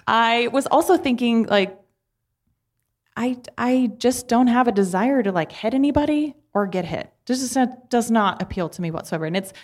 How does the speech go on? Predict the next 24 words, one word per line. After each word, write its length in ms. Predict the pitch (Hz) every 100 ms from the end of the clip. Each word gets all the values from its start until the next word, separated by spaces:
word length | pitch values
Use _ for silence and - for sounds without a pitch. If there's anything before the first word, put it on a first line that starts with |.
| _
so 400 | - - 262 254
funny 360 | 254 220 175 165
how 180 | 196 196
little 260 | 190 196
we 140 | 190 185
know 200 | 175 180
about 220 | 196 196
ourselves 540 | 208 214 208 220 - _ _ _ -
at 160 | 170 -
times, 400 | 175 143 - -
right? 340 | 208 175 208
Has 120 | 214 214
there 140 | 294
ever 120 | 294
been 120 | 339
that, 260 | 302 - -
that 220 | 185 -
moment 420 | 190 180 160 185 185
for 100 | 196
you 120 | 190
guys 260 | 185 190
when 60 | 190
you're 60 | 190
like, 220 | 175